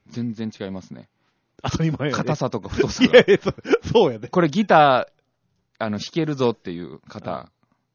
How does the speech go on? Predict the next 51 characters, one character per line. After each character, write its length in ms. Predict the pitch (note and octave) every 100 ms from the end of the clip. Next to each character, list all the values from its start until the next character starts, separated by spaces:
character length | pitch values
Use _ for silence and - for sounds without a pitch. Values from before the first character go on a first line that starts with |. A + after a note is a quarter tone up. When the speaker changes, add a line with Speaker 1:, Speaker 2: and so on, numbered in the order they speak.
| _ _ _
Speaker 2:
う 20 |
ん。 40 |
Speaker 1:
ち 40 | A#2
ゃ 60 |
ん 40 | E3
と 60 |
自 160 | A#2+ A#2
分 160 | C#3+ C#3+
で 60 |
貼 100 | C#3
っ 40 | A#2+
て 100 | B2
み 80 |
て 80 | A2+
く 80 | D#2+
だ 80 | D#2
さ 100 | -
い。 100 | - -
Speaker 2:
は 140 | B2
い。 40 | F2+
Speaker 1:
弦 240 | G#2+ F2
を。 100 | - _ _ A3 D3
Speaker 2:
み 100 | G3
ん 20 |
な 60 |
貼 100 | D#3+
っ 80 | G3
て 120 | A3
ん 60 | G#3+
ね 160 | D#3 -
ん。 60 |
Speaker 1:
太 260 | - - G#3
さ 160 | E3+ D3
と 120 | G#2+
か、 380 | G#2+ F#2 F2+ -
Speaker 2:
う 40 | C3
ん。 20 |
Speaker 1:
硬 240 | E3+ F3
さ 100 | E3+
と 80 | D#3
か 100 | A2
全 200 | - D#3+
然 200 | E3 D#3
違 120 | - E3
う。 160 | G#3+
Speaker 2:
違 100 | C3+
う、 40 | G#2
違 300 | A2 A#3 A3+
う 40 |
ね 80 |
ん、 40 | C3